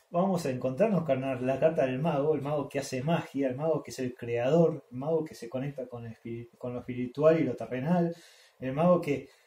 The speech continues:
tiene todas las herramientas para crear y salir adelante con todos los recu-, todos los recursos. Así que acá en el dos mil veinticuatro, eh,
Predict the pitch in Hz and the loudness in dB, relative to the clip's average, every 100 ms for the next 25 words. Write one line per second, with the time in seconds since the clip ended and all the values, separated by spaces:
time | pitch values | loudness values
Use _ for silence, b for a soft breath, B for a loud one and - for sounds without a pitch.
0 | b _ 151 160 156 170 170 160 131 135 | b _ 0 2 4 6 6 4 2 2
1 | 170 233 196 151 - 131 123 123 147 175 | 2 2 0 -2 0 0 2 2 4 4
2 | 147 127 147 131 120 165 156 143 165 160 | 2 0 2 2 2 2 2 0 -2 -4
3 | - 127 123 123 160 175 143 123 120 135 | -6 -10 -10 -2 4 4 4 0 -8 -12
4 | - 127 180 185 135 123 - 202 175 170 | -16 -2 2 2 2 -2 -2 0 0 0
5 | - 143 143 131 127 151 151 131 123 131 | -4 -8 -2 -2 0 0 0 -4 -4 -4
6 | 151 139 131 156 160 160 156 B B B | -4 -4 0 2 2 2 0 B B B
7 | B B - 139 135 127 123 120 | B B -6 0 2 2 0 -2